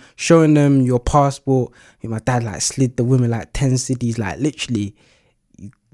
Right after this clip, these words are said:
when you go to these countries, like, man's been stopped by the police so many times in Ghana. Like, bro, it's, it's,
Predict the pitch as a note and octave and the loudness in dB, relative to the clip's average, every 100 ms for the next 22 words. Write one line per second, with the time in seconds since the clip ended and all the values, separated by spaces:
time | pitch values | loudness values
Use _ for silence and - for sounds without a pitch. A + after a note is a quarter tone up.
0 | _ A2+ D#3+ D#3+ C#3+ C3+ C3 - C#3 - | _ 0 4 4 4 -4 -4 -2 -2 -4
1 | A2 G#2+ G2+ G2+ - - - - _ D3 | -8 -8 -10 -16 -16 -14 -8 -8 _ 0
2 | E3+ D#3 D#3 C3 B2+ B2+ A#2 - C#3 C#3 | 0 0 2 2 0 -2 -4 0 2 4
3 | B2+ A#2+ - A#2+ A2+ G2+ G2 G#2 G2+ G2 | 4 0 -2 -2 -2 -4 -6 -8 -8 -10
4 | - _ _ _ _ - - - _ _ | -18 _ _ _ _ -20 -20 -20 _ _
5 | _ _ _ A2 F#2+ F2+ F#2+ - - - | _ _ _ -10 -8 -10 -12 -14 -14 -14
6 | - | -16